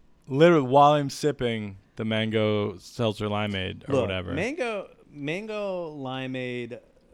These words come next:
Speaker 2: lemonade, limeade, limeade. Mango limeade
Speaker 1: Mango
Speaker 2: seltzer
Speaker 1: limeade.
Speaker 2: is top tier flavor. It comes
Speaker 1: It's
Speaker 2: in
Speaker 1: the
Speaker 2: an
Speaker 1: John Ritter of
Speaker 2: eight-pack,
Speaker 1: flavor.
Speaker 2: and I'm wasting one of them on you. Of
Speaker 1: <laughs>
Speaker 2: course I'm gonna talk about how great it is, 'cause I'm not gonna get to drink that one 'cause you're drinking
Speaker 1: It's
Speaker 2: it.
Speaker 1: in me.
Speaker 2: Yeah, you're turning it into pee right
Speaker 1: I
Speaker 2: now.
Speaker 1: am.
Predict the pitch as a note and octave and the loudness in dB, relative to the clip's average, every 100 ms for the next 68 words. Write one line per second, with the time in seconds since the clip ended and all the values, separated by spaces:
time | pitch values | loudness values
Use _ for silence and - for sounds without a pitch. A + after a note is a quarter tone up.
0 | - C3+ C3 E3+ G#3+ G#3+ C#3 D3 E3+ F3 | -20 -14 -12 -10 -12 -14 -14 -12 -14 -14
1 | B2+ G#2+ G2 G2 E3 B3+ D#4 B3+ G#3 B2+ | -12 -10 -10 -8 -6 -4 -2 0 2 4
2 | C#3+ F3+ G3 - - - - A#2+ - - | 6 6 6 6 6 2 0 -4 -6 -4
3 | C3+ C#3 - C#3+ C3+ - A#2 C3+ F#3+ A#3 | -4 -4 -4 -4 -4 -4 -4 -4 -6 -12
4 | - - _ - C#3+ C#3+ C#3+ A#2+ C3 C#3 | -16 -20 _ -8 -4 2 2 6 6 6
5 | C#3 C3+ - - - G2+ F2+ F2+ A#2 A2+ | 6 4 4 2 -2 -6 -6 -6 -4 -4
6 | A2+ B2 C3 - B2 A#2+ A2 G2+ G2+ G2 | 0 0 0 -2 -4 -2 -2 -4 -4 -4
7 | F#2 F#2 F2+ F#2+ G#2 - E3 D#3+ C#3+ B2+ | -6 -6 -8 -10 0 0 4 4 4 -2
8 | A#2 G#2 A2 G2+ G2 F#2 F#2+ F2 F#2 F2+ | -4 -4 -6 -6 -6 -6 -8 -10 -12 -12
9 | F2 F#2+ A#2+ A#2+ A2 A#2 B2+ B2 B2+ A#2+ | -12 -12 -12 -10 -8 -4 -6 -6 -8 -8
10 | B2 C#3 D3+ C#3+ G#2 G2 G2 A2+ B2+ B2+ | -10 -8 -10 -8 -8 -8 -10 -10 -10 -8
11 | C#3 G#2+ F2+ F#2 B2 A2+ B2 D3+ G#2+ F2 | -8 -8 -12 -8 -6 -4 0 0 0 -4
12 | G2+ - - _ _ C#3+ A#2 G#2 - C3 | -10 -18 -20 _ _ -2 -2 -2 -2 0
13 | C3+ C3 B2+ A#2+ - A#2+ F#2 F#2+ A2 A2 | 0 -2 -2 -2 0 -2 -2 -4 -4 -2
14 | A2 G#2 G#2 G#2+ | -2 -2 -6 -12